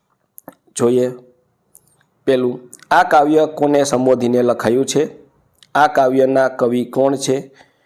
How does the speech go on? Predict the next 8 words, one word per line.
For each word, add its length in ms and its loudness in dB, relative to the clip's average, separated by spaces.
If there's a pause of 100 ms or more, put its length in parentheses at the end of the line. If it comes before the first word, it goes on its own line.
(220)
કવિ 220 2
પોતાના 540 0
જીવનરૂપી 760 -2
નાવ 320 0
કોને 340 -2
ચલાવવાનું 440 0
કહે 200 -2
છે? 200 -10